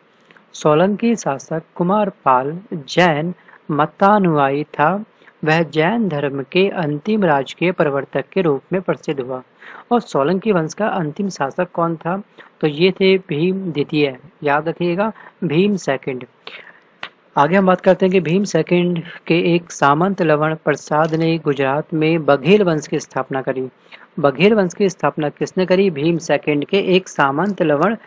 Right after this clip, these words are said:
प्रसाद ने गुजरात में करी थी बघेल वंश की स्थापना। और बघेल वंश का कर्ण सेकंड गुजरात का अंतिम हिंदू शासक था और इसने अलाउद्दीन खिलजी की सेनाओं का मुकाबला किया था।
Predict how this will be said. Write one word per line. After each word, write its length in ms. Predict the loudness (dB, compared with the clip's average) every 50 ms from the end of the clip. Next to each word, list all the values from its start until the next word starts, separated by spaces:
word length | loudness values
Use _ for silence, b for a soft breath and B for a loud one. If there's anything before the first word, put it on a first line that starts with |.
| B B B B -2
प्रसाद 440 | -2 -2 0 0 2 2 2 2 0
ने 160 | -2 -2 -2
गुजरात 520 | -2 -2 0 2 2 4 4 4 2 2 2
में 100 | 0 2
करी 240 | 2 2 0 0 -2
थी 220 | -2 -2 -2 -2 0
बघेल 360 | 0 -2 0 0 0 0 0
वंश 240 | 0 -2 -2 -4 -4
की 160 | -2 0 0 0
स्थापना। 540 | -2 -8 -14 -12 -12 -10 -8 -8 -8 -8 -10 _ _ _ B B B B B B B B 0
और 100 | 2 2
बघेल 320 | 2 0 0 0 0 2
वंश 280 | 2 0 0 -2 -4 -6
का 220 | -4 -2 0 0 0
कर्ण 340 | 0 2 2 2 2 0
सेकंड 400 | -2 -4 -2 -2 -2 -2 -2 -2
गुजरात 360 | -2 -2 0 0 0 -2 -2 -2
का 100 | -2 -4
अंतिम 320 | -2 -4 -4 -4 -2 -2
हिंदू 180 | -2 -2 -2 -4
शासक 340 | -2 -2 -2 -2 -2 -4 -4 -2 -2
था 100 | -2 -2
और 140 | -2 -2 -2
इसने 340 | -4 -4 -2 -2 -2 -2 -2 -4 B B B B B B -4
अलाउद्दीन 540 | 0 4 4 6 4 4 4 4 2 2 2 -2 -2
खिलजी 500 | 0 2 2 0 0 -2 -4 -4 -4 -4 -6 -4
की 180 | -2 -2 -2
सेनाओं 440 | -2 -2 -4 -4 -2 -2 -4 -4 -4
का 200 | -4 -4 -4 -2
मुकाबला 480 | -2 -4 -4 -2 -2 -2 -2 -2 -4 -4
किया 260 | -4 -6 -8 -8 -8
था। 220 | -8 -12 -16 -16